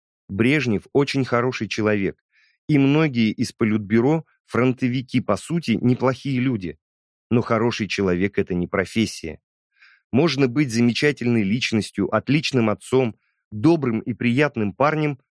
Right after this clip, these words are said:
но при этом привести страну к катастрофе – своей ограниченностью и неспособностью видеть перспективы развития». Вот того же Китова лишили должности,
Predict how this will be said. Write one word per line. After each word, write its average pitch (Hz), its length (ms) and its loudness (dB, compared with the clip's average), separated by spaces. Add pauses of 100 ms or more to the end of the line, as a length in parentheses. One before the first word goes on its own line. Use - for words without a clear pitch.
(120)
но 131 180 4
при 131 200 -4
этом 131 320 0
привести 117 720 -2
страну 135 480 0
к - 100 -18
катастрофе – 127 840 -2 (220)
своей 131 400 0
ограниченностью 127 1080 0 (420)
и 147 100 4
неспособностью 147 960 0
видеть 120 340 0
перспективы 104 640 -2
развития». 101 680 -4 (680)
Вот 135 240 0
того 147 300 0
же 104 140 -2
Китова 131 560 -2 (360)
лишили 156 400 2
должности, 123 760 0